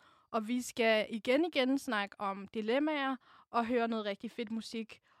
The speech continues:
Og vi hører måske også meget sådan lidt Pride-musik, fordi jeg vil rigtig gerne varme op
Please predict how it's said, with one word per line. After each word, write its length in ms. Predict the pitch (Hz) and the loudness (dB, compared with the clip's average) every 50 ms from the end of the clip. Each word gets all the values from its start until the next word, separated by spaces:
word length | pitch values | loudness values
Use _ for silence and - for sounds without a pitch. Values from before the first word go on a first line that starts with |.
| _ _ | _ _
Og 160 | - 233 220 | -4 -4 -2
vi 100 | 226 233 | -2 -2
hører 180 | 196 226 226 226 | 2 2 2 4
måske 440 | 240 240 233 - - 240 233 214 214 | 2 2 0 -2 -6 -2 0 2 2
også 220 | 214 220 - - | 0 0 -2 -2
meget 300 | 233 196 185 185 208 220 | -2 0 0 -2 -4 -6
sådan 140 | - - 226 208 | -4 -4 -2 -2
lidt 200 | 220 208 - - _ _ _ _ _ _ | -2 -4 -4 -10 _ _ _ _ _ _
Pride-musik, 680 | - 220 202 196 202 226 226 214 - - 233 214 - | 0 2 2 2 2 0 -4 -4 -4 -6 -8 -8 -6
fordi 380 | - - 214 208 220 214 170 - | -8 -8 -6 -6 -6 -8 -6 -2
jeg 160 | - 214 240 | 0 2 2
vil 100 | 262 285 | 2 0
rigtig 280 | 202 175 - - 202 196 | -2 -2 -4 -4 -6 -6
gerne 220 | 208 185 196 196 | -4 -6 -4 -4
varme 220 | 196 196 196 175 185 | -6 -6 -6 -6 -6
op 120 | 202 208 | -8 -8